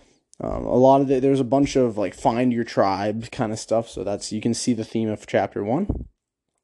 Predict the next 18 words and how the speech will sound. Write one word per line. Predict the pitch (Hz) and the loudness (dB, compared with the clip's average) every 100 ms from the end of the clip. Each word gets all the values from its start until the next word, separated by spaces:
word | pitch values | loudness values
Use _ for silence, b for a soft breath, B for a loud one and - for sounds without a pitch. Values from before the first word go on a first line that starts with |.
| _ | _
Let's | - 214 | -2 2
move | 277 254 | 6 6
on | 220 | 4
to | 196 | 2
chapter | 180 160 160 | 0 2 -2
two. | - 151 98 - - b b b b b b b b b b _ _ _ _ _ _ _ 453 _ 403 _ | -2 -2 -2 -6 -8 b b b b b b b b b b _ _ _ _ _ _ _ _ _ _ _
He | - 147 170 | -6 -2 0
talks | 160 208 226 | 4 4 6
about | 240 180 98 _ - 135 | 4 4 0 _ -16 0
being | 160 160 | 4 4
silent | 143 - 127 123 107 | 4 0 0 0 -4
when | 101 | -4
he | 117 | -4
came | 143 123 | 0 0
back | 113 107 113 | 0 -2 -6
from | - 120 | -4 -2
Buddhist | 120 110 107 | 0 0 -2
camp. | - - | -10 -14